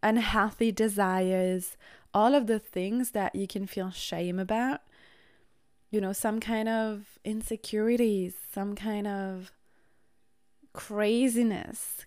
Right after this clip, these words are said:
confusion, frustration, whatever that might be. Your triggers are also a big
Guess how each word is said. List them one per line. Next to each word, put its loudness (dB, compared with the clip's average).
confusion, -2
frustration, -6
whatever 2
that 2
might -2
be. -6
Your 0
triggers 0
are -4
also -6
a -2
big 0